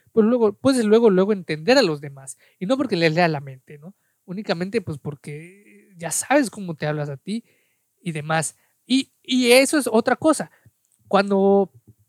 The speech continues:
cuando estás en alguna situación en donde debes de pensar las cosas bien, donde debes,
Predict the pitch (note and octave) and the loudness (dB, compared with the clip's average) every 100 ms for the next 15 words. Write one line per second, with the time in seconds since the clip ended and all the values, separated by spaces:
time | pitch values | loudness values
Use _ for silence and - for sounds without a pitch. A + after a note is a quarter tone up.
0 | _ - _ - A#2 G#3+ G#3 C#4 C#4+ G3+ | _ -20 _ -12 -4 -4 -2 -2 -2 -4
1 | G#3 A#3 G3 F3 D#3 G3 G3 E3 D3+ D3+ | -4 -6 -8 -8 -8 -8 -10 -12 -12 -4
2 | G#3+ F#3 E3 D3+ F3 E3 C#3+ - D#3+ D3 | -2 -4 -8 -6 -4 -4 -8 -12 -10 -10
3 | D3 D#3 D#3+ D#3 D3+ D3+ F3 F#3 E3 | -10 -8 -8 -10 -10 -2 0 2 0